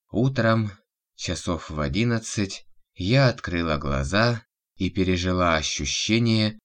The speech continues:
полного облома. Так надо мной еще не издевались. Окно, небо, солнце, облака. Не тут-то было.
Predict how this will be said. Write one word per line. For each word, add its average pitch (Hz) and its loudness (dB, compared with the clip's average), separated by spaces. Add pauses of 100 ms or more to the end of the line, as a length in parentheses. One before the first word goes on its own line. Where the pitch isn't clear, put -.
(120)
полного 107 2
облома. 73 -4 (920)
Так 107 2
надо 107 2
мной 101 2 (240)
еще 80 -2
не 87 0
издевались. - -8 (640)
Окно, 90 -4 (540)
небо, 85 -2 (420)
солнце, 92 -4 (380)
облака. 98 -2 (920)
Не 76 -4
тут-то 110 -4
было. 127 -8